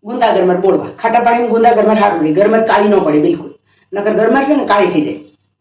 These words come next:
અ, ખાટા પાણી વગરની ગરમર સારી ન રહે, ગરમરનું અથાણું. પીળી કોર થઈ, આવી આખી કેરી પીળી જ થઈ જવી જોઈએ. આ લીલું હોય એ બગડી જાય, આને હું પાણીમાં રહેવા દઈ,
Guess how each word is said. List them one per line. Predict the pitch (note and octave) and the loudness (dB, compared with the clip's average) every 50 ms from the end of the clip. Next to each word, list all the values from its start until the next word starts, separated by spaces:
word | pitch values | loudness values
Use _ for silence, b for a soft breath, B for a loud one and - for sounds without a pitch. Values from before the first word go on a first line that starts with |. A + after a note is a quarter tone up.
| _ _ _ _ - | _ _ _ _ -16
અ, | F3 E3+ E3+ F3 F3 | -12 -10 -10 -8 -6
ખાટા | - A3 A3 A#3 | -4 -2 -2 0
પાણી | A#3 A#3+ A3+ A3+ | -2 -2 -2 0
વગરની | A3+ A3+ A3 A3 G#3+ A3+ - | 0 2 2 2 2 2 2
ગરમર | G#3 G#3 F#3 - - G#3 | 2 2 2 2 2 2
સારી | G#3 G3 F3 F#3 | 2 2 2 2
ન | F#3 E3+ | 2 2
રહે, | E3 D3 C#3+ | 2 0 0
ગરમરનું | - F#3 F#3 F#3 F3+ F3+ F3+ F3+ | 0 2 4 4 6 6 4 2
અથાણું. | F3+ - G3+ G#3+ C4+ - - - - - | 0 -2 -2 -2 -2 -2 -4 -8 -18 -20
પીળી | _ _ _ _ _ - B3+ C4 B3+ | _ _ _ _ _ 0 0 0 2
કોર | C4+ C4+ C4+ C4+ C4+ | 2 2 2 2 2
થઈ, | C4+ C#4 C4 | 2 2 4
આવી | - - A3+ A#3 A#3+ A#3 | 4 4 2 4 4 2
આખી | A#3 A3+ A#3 - C4 | 2 2 0 -2 -4
કેરી | - C#4 B3+ A#3+ A#3+ | 0 2 2 2 2
પીળી | A3+ - A#3+ A3+ A#3 B3 A#3 | 0 0 2 4 4 4 2
જ | - - | 0 0
થઈ | G3 F3 D#3 D#3 | 0 0 0 0
જવી | D3+ C#3 C#3+ C#3 | 0 -2 -2 -4
જોઈએ. | - D3+ C3+ C3 - - _ b b b b b b b | -4 -6 -8 -10 -12 -16 _ b b b b b b b
આ | D#3+ | 0
લીલું | F#3+ - A#3+ C4 C#4+ D#4 D#4 | 2 4 4 4 4 4 6
હોય | D#4 D4+ D4+ | 4 4 4
એ | C#4+ C#4 B3 | 2 2 2
બગડી | C4+ B3 A#3 A3+ A3 F#3 | 0 2 2 2 4 4
જાય, | F#3 F3+ | 4 4
આને | F3+ - A#3 B3 | 4 2 2 2
હું | A#3+ A3+ - | 2 2 2
પાણીમાં | A#3 G#3+ A3 A3+ A#3 | 0 2 4 4 4
રહેવા | G3 G3+ F#3+ F3+ E3 - | 4 4 4 2 2 0
દઈ, | - - - | -4 -8 -12